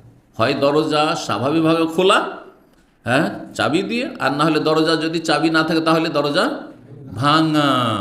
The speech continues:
যদি দরজা খোলা হয় তাহলে লাগানো সহজ,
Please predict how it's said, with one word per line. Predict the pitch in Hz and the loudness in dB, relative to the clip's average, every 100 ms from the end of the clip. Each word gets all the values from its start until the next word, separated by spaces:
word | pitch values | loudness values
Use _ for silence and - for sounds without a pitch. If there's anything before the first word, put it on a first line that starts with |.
| 87 80 80 - - - - _ _ _ _ _ 98 | -6 -10 -14 -16 -16 -20 -20 _ _ _ _ _ -4
যদি | 135 151 | 0 2
দরজা | 160 139 160 160 170 | 2 2 2 2 -2
খোলা | - 185 208 208 | 0 0 2 2
হয় | 180 156 - | 2 0 0
তাহলে | 147 151 | 0 0
লাগানো | 151 170 214 | 0 0 -2
সহজ, | 208 208 180 107 - | -4 -2 -2 -2 -8